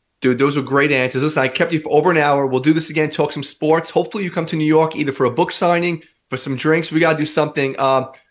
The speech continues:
dude, not that you need this 'cause you have a gazillion listeners, but plug where everyone can follow you, the Captain, True Crime Garage, buy your awesome books, all that, bro.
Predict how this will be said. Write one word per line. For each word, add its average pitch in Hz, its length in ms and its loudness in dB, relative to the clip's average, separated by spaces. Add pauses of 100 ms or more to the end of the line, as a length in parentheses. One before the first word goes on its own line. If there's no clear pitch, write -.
(140)
dude, 156 140 2
not 165 220 -2
that 165 100 -4
you 143 140 -4
need 123 220 -4
this 120 280 0
'cause 110 320 -6
you 123 100 -2
have 113 140 2
a 107 60 -4
gazillion 135 420 0
listeners, 127 340 -4
but 120 180 -6
plug 170 380 0 (260)
where 135 120 2
everyone 147 180 -2
can 139 100 -10
follow 139 260 2
you, 156 260 2
the 151 120 -4
Captain, 147 480 -4
True - 200 -10
Crime 147 300 -4
Garage, 127 480 -2
buy 175 180 0
your 156 180 0
awesome 135 280 -6
books, 131 320 -2
all 139 160 -4
that, 120 200 -2
bro. 107 220 -10